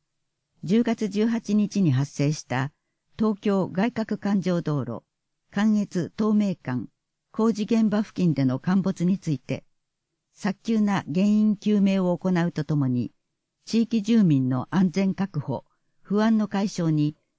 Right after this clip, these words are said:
万全の対策を講じるよう強く求める緊急要請書を、議長名により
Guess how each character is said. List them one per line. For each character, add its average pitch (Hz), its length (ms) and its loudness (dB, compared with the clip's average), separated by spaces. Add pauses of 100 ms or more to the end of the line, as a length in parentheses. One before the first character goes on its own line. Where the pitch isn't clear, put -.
万 202 220 2
全 226 180 2
の 214 100 2
対 202 220 -4
策 185 320 -4
を 175 80 -2
講 185 220 -2
じ 175 140 -2
る 160 140 -2
よ 139 300 -4
う - 20 -20 (400)
強 247 220 0
く 170 120 -2
求 143 280 0
め 151 120 4
る 131 220 -4 (140)
緊 214 180 2
急 208 220 0
要 190 160 0
請 180 260 -2
書 151 220 -4
を、 - 160 -8 (560)
議 175 160 0
長 233 180 2
名 156 220 4
に 135 120 2
よ 127 140 -2
り 139 220 -4